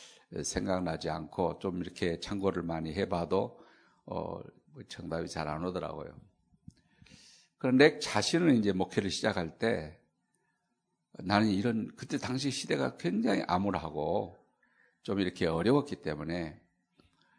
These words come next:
어, 이렇게 '나는 어떻게 목회를 할 것인가?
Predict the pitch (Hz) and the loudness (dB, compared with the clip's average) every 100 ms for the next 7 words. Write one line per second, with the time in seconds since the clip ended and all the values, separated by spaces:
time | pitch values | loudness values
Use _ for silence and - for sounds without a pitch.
0 | _ _ 92 92 87 87 87 85 85 90 | _ _ 0 2 2 2 0 -2 -8 -16
1 | - _ _ _ _ _ - - - 85 | -20 _ _ _ _ _ -20 -18 -14 -14
2 | - - - - _ _ - 104 151 123 | -14 -16 -16 -16 _ _ -6 -2 0 -2
3 | 123 113 104 92 101 85 87 90 - 82 | -2 -4 -4 -6 -6 -6 -8 -10 -10 -12
4 | - - - | -14 -18 -20